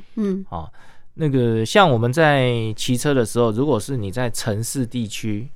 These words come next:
Speaker 2: 房子比较多的地方，它比较能够挡风。
Speaker 1: 挡风，对，对，对。
Speaker 2: 哦，所以我们首要就是选那种可以挡风的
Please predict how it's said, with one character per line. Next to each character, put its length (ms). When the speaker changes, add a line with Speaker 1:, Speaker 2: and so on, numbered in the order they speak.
Speaker 2:
房 200
子 100
比 120
较 140
多 280
的 60
地 160
方， 200
它 340
比 120
较 180
能 160
够 140
挡 220
风。 20
Speaker 1:
挡 160
风， 380
对， 180
对， 240
对。 220
Speaker 2:
哦， 160
所 120
以 60
我 140
们 260
首 340
要 220
就 120
是 140
选 300
那 180
种 180
可 160
以 60
挡 240
风 220
的 240